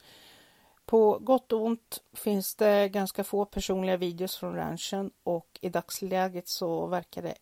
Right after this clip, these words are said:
i princip omöjligt att få tillgång till den. Podden finns på Facebook som vanligt, och jag finns på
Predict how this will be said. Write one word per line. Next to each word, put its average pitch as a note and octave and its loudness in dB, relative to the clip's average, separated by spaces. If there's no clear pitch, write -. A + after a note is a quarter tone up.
i F3+ -10
princip - -8
omöjligt D3+ -4
att - -8
få - -12
tillgång F#3 -6
till - -12
den. D#3 -14
Podden B3+ 2
finns A3 -2
på - -10
Facebook - -10
som E3 -4
vanligt, - -8
och F#3+ -4
jag E3 -6
finns F#3+ -8
på - -8